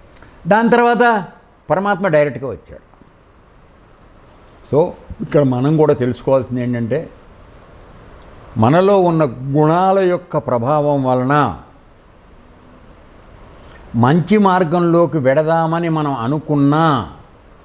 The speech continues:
ఆ మూడు గుణాల యొక్క ప్రభావము, తర్వాత పూర్వజన్మ సంస్కారముల వలన మనము ఒక్కొక్కసారి ఈ మార్గంలో ఉన్నప్పుడు కూడా తప్పు మార్గానికి వెళ్ళే అవకాశం ఉన్నది.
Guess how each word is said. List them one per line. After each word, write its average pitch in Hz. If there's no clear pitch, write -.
ఆ 127
మూడు 151
గుణాల 165
యొక్క 156
ప్రభావము, 151
తర్వాత 156
పూర్వజన్మ 170
సంస్కారముల 147
వలన 127
మనము 143
ఒక్కొక్కసారి 156
ఈ 175
మార్గంలో 180
ఉన్నప్పుడు 160
కూడా 160
తప్పు 175
మార్గానికి 131
వెళ్ళే 131
అవకాశం 110
ఉన్నది. 98